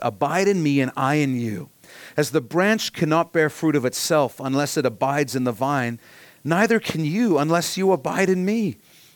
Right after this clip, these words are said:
I am the vine, you are the branches. He who abides in me and I in him bears much fruit.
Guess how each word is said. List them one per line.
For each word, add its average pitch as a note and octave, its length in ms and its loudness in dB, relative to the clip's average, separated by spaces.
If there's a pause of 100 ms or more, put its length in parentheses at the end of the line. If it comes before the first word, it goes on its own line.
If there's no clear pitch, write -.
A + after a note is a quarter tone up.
(120)
I F3+ 180 2
am G#3+ 120 2
the F#3+ 80 2
vine, D#3+ 460 0
you F3+ 160 0
are G3 60 2
the E3+ 100 0
branches. D3 540 -4
He G#3+ 160 -2
who G#3 180 2
abides E3 400 2
in E3+ 100 -2
me F3 140 0
and D#3+ 100 2
I E3 220 -2
in E3 120 -2
him F3 300 -2 (300)
bears G#3 400 2
much A#3 320 2
fruit. - 480 -2